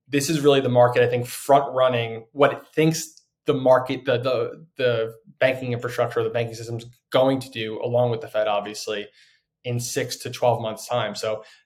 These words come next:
there's a really good chance that you actually see s-, this kind of decoupling or this decorrelation, kind of like what we're seeing now with Bitcoin, where crypto is gonna move up just in,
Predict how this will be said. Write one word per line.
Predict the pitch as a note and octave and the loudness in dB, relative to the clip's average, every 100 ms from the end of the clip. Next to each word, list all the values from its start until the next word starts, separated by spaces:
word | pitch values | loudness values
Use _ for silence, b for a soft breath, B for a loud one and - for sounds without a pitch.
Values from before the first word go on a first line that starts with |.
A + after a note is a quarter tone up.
| - | 4
there's | D3+ | 4
a | E3 | 6
really | C#3+ D3+ | 4 4
good | D3 B2+ | 4 0
chance | - B2+ D3+ | -2 -2 -2
that | D3+ A#2 A#2 | 0 -2 -2
you | A#2+ B2+ | -8 -2
actually | B2+ B2+ B2+ | -2 -2 -6
see | C3+ | -6
s-, | B2+ - - C3 | -6 -8 -12 -12
this | A#2+ | -10
kind | - B2 | -4 -4
of | A2 | -4
decoupling | A2+ - B2+ A#2 G#2+ G#2+ | -10 -4 -4 -4 -6 -4
or | A#2 | -6
this | A#2 B2 | -6 -12
decorrelation, | A#2+ A#2+ A2 A#2 A#2+ - G#2+ G#2+ _ _ | -6 -4 -2 -2 -4 -6 -10 -12 _ _
kind | - D#3 | 2 4
of | C#3+ | 4
like | C3+ | 2
what | A#2+ | -2
we're | A#2 | -4
seeing | - A#2 | -6 -6
now | G#2+ | -4
with | G2+ | -4
Bitcoin, | C3 C3 A2+ G#2+ | -6 -8 -8 -6
where | A2 A2 G#2+ B B _ _ | -4 -4 -6 B B _ _
crypto | - C3+ C3 C#3 C3+ C3+ | 0 2 6 8 8 4
is | C3 B2 A#2+ - | 0 -6 -8 -6
gonna | C3 A#2+ | -4 -2
move | A2+ | 2
up | C3 E3+ - - _ | 6 6 4 -8 _
just | - A#2+ | -6 -2
in, | B2 B2 | -2 -4